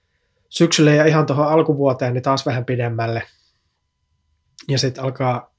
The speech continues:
katse kääntyä kotimaisiin tapahtumiin myöskin, kun mähän teen käytännössä pelkästään ulkomaalaisten kanssa, mut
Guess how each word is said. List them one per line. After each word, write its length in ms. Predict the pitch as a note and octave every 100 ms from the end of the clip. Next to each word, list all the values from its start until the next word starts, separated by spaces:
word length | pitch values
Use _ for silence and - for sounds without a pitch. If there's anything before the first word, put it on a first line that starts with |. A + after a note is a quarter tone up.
| _
katse 260 | - B2+ C3+
kääntyä 440 | - C3+ B2 C3 B2+
kotimaisiin 640 | - C#3 C#3 B2+ A#2 B2+ A2+
tapahtumiin 520 | A#2+ A#2+ - B2 A#2+
myöskin, 400 | B2 A2+ C3 B2
kun 140 | - - _ -
mähän 260 | A#2+ A#2+
teen 300 | B2+ B2 B2 _ _ _ _ _ _ _ _ _
käytännössä 500 | C#3 B2+ B2 A#2 -
pelkästään 500 | A#2+ B2 B2+ - B2+
ulkomaalaisten 720 | B2+ B2+ B2 B2+ C#3+ D#3+ D#3
kanssa, 320 | - D#3 - D3
mut 220 | D3